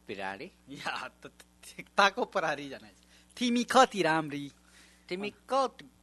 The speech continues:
Speaker 1: ィラリー。
Speaker 2: いや、違う。ティミコティラムリー。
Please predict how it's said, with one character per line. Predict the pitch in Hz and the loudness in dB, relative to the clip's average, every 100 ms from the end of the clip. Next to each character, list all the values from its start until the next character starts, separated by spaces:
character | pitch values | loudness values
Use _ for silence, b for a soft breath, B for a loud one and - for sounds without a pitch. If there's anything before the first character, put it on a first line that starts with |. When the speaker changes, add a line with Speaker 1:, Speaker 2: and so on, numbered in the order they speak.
| - | -10
Speaker 1:
ィ | 131 | -4
ラ | 131 123 | -4 -4
リ | 113 123 113 - | -10 -12 -14 -16
ー。 | |
Speaker 2:
い | 151 | -4
や、 | 156 | -2
違 | 139 - 143 | -2 -4 -8
う。 | 101 - | -8 -2
テ | 269 | 2
ィ | 302 | 4
ミ | 302 - | 4 10
コ | 311 339 | 12 12
テ | 330 | 12
ィ | 240 | 10
ラ | 214 220 | 12 12
ム | 208 | 8
リ | 190 190 | 2 0
ー。 | 156 | -4